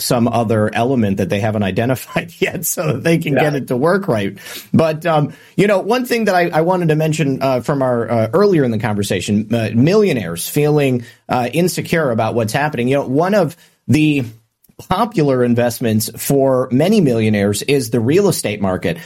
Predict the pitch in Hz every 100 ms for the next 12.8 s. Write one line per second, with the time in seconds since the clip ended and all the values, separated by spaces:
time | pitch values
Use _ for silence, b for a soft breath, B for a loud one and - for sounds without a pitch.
0 | B 123 135 135 165 214 190 151 143 135
1 | 143 143 127 135 131 120 113 120 - 170
2 | 202 165 131 123 113 110 107 107 117 101
3 | 104 101 113 113 127 135 135 123 160 135
4 | 127 123 127 143 120 B B - 127 110
5 | 113 120 123 120 117 113 110 110 110 165
6 | 156 120 151 139 131 117 117 131 117 107
7 | - 175 117 104 107 127 120 120 151 190
8 | 135 147 143 - B B B 123 98 76
9 | - - 175 151 139 110 208 208 180 180
10 | 160 110 98 101 B B 131 139 147 135
11 | - 185 180 160 156 143 131 131 127 120
12 | 117 113 117 123 120 - 85 87